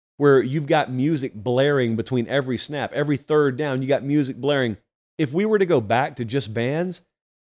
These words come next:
I don't think a lot of people would like it. I think it would be a shock to the senses. It's like if you, I mean, if you've been on an airplane for an extended period of time, how your ears don't properly adjust to sound for a little while when you're in the terminal,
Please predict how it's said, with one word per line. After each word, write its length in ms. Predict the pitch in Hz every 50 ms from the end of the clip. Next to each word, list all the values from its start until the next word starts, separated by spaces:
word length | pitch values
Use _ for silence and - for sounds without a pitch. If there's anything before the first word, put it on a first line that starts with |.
| _ _ _
I 100 | - 160
don't 100 | 185 190
think 140 | 160 175 151
a 40 | 151
lot 140 | 147 135 127
of 60 | 117
people 220 | 147 139 110 113
would 120 | 104 104 101
like 280 | 104 107 117 117 113
it. 160 | - 135 - -
I 80 | 120 127
think 160 | 113 143 123
it 60 | 135
would 120 | 117 123 123
be 100 | 120 110
a 40 | 95
shock 320 | - - 139 120 104 -
to 60 | 104
the 100 | 87 82
senses. 480 | - - 110 92 78 - 71 67 67 -
It's 140 | 127 135 117
like 200 | 147 147 135 -
if 120 | 131 -
you, 260 | 147 151 147 139 - - _ _ _ _ _ _ _ _ _ _ _
I 40 | 127
mean, 120 | 143 139
if 120 | 139 131 143
you've 140 | 139 120 110
been 140 | 160 160
on 100 | 156 147
an 100 | 135 120 -
airplane 720 | - 113 127 139 139 - 147 151 156 165 170 175 180 170 - _ _ _ _ _ _ _ _ _
for 200 | 147 147 143 139
an 140 | 123 131 135
extended 360 | 123 - - 160 151 135 -
period 200 | 147 151 147 135
of 60 | 120
time, 400 | - 156 151 165 175 170 160 151 _ _ _ _ _ _ _ _ -
how 80 | 165 165
your 240 | 160 147 135 131 -
ears 600 | - 151 156 156 135 120 107 101 92 - - - - _ _ _ _ _ _ _ 117
don't 240 | 120 139 139 135 -
properly 460 | - 156 139 139 - 139 120 117 113
adjust 360 | 107 101 123 131 120 - -
to 60 | 113
sound 420 | - - - 127 120 117 113 107 -
for 80 | -
a 60 | 110
little 160 | 107 117 120 107
while 360 | 123 127 123 131 127 120 - _ _ _ _
when 180 | - 123 120 120
you're 120 | 117 113
in 80 | 117 110
the 60 | 104
terminal, 480 | - 123 123 127 135 143 143 135 127